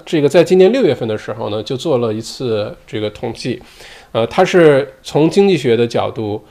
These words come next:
建模，然后呢，非常深度的去用各种参数去分析一个国家在新冠状病毒疫情期间它有多安全哈。那这个在，呃，数据呢，在前两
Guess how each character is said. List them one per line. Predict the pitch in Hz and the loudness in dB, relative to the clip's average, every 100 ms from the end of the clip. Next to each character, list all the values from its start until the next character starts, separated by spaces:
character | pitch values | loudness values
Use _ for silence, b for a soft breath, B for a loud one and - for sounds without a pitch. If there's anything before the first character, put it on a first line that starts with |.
| b b | b b
建 | - 190 | 2 4
模， | 131 110 127 151 - | 4 2 2 0 -6
然 | 117 123 | -4 -2
后 | 156 | 0
呢， | 135 | 0
非 | - 190 | 2 2
常 | 160 | 2
深 | - - 175 | -2 -2 0
度 | 185 151 | 0 0
的 | 113 | -2
去 | 110 - 139 | -4 -8 -4
用 | 151 | -2
各 | - 185 | 0 0
种 | 117 | 0
参 | - 131 | -4 -4
数 | 131 131 | -2 -4
去 | 123 | -6
分 | 127 120 | -6 -6
析 | - 120 120 | -6 -8 -6
一 | 120 | -6
个 | |
国 | 135 127 | -4 -4
家 | 123 120 117 | 0 0 0
在 | 139 120 120 b b b | -2 -4 -6 b b b
新 | - 175 | 2 4
冠 | 180 180 | 6 6
状 | 165 | 6
病 | 180 135 | 4 2
毒 | 131 | 0
疫 | 160 | -2
情 | 131 - - 117 156 | -6 -8 -4 -4 -4
期 | - - 127 | -8 -10 -6
间 | 127 123 123 123 b b b | 0 0 0 -6 b b b
它 | - | -2
有 | 147 | 0
多 | 131 127 | 2 0
安 | 139 | 0
全 | 151 107 - - | -2 -6 -10 -12
哈。 | - - _ B B B - | -16 -16 _ B B B 2
那 | 185 | 6
这 | 220 | 8
个 | 175 156 | 8 8
在， | 151 202 | 6 0
呃， | 165 139 | 2 2
数 | - 185 | 2 -2
据 | 196 156 | 2 2
呢， | 135 | 4
在 | 175 156 | 4 4
前 | 143 - 143 151 | 2 -2 2 4
两 | 208 117 | 4 2